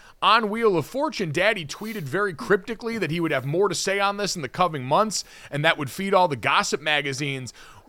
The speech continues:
Which game show would you most like to host, Dad? Because Wheel of Fortune, probably the lightest lift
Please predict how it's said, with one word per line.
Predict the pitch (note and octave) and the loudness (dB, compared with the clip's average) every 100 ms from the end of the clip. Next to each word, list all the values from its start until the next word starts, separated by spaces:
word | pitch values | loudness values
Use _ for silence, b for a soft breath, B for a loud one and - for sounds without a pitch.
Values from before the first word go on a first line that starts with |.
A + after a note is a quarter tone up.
| - | -16
Which | D#3 D#3 E4+ - | -6 -2 0 0
game | C4 C4+ | -2 0
show | C4 B3 | 2 4
would | G#3 F3+ C#3 | 4 4 0
you | |
most | F3+ D#3+ E3+ D3 | 0 2 2 0
like | D#3+ D#3 - | 2 0 0
to | C3+ | -4
host, | C3 C#3 - | -2 -4 -2
Dad? | C3 B2 | -2 -2
Because | C3 D3 B2+ | -2 -4 -4
Wheel | F#3 D#4 D4 | 0 0 0
of | F#3+ | 0
Fortune, | G#3+ G#3+ F#3 E3+ | 4 4 4 -4
probably | B2+ F#3+ A3 B3 A3+ | -2 2 2 2 -4
the | E3+ E3 | -2 -2
lightest | C3+ C#3 F3+ F3 - | -2 -2 -2 -2 -4
lift | B2+ C#3 D3 - | -4 0 -2 -4